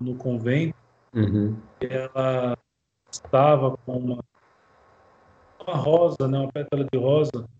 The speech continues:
Speaker 1: passando nas chagas de um crucifixo que ela, ela ia, e ela ficava o tempo todo assim, horas e horas, passando a pétala de rosa no crucifixo.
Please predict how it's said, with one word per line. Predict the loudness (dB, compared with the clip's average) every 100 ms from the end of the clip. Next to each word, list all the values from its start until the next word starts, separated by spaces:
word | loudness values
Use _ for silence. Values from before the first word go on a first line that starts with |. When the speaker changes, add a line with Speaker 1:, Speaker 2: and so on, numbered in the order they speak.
| _ _ _ _ _ _
Speaker 1:
passando | 2 2 2 -4 0 2 2 2
nas | 0 -2 -2
chagas | 2 2 0 -6
de | -6
um | -8
crucifixo | -8 -14 -14 -12 -10 -10 -8
que | -6
ela, | -6 -8 _ _ _ _ -20 -20 -20 _ _ _ _ _ _ _ _ _ _ _ _ _ _ _ _ _ _ -4
ela | -2 4
ia, | 4 4 2 -2 0
e |
ela | 4 4
ficava | 4 2 2
o | -2
tempo | -4 -4 -4
todo | -4 -2
assim, | -4 -4 -2
horas | 2 2 2 -2 0
e |
horas, | 0 0 -4 -8 -18 _ _ _ _ _ _
passando | 0 0 2 0 0
a | -2
pétala | -2 -4 -2 -2 2
de |
rosa | 6 6 4
no | 2 -2
crucifixo. | -4 -8 -10 -4 0 0 -4 -20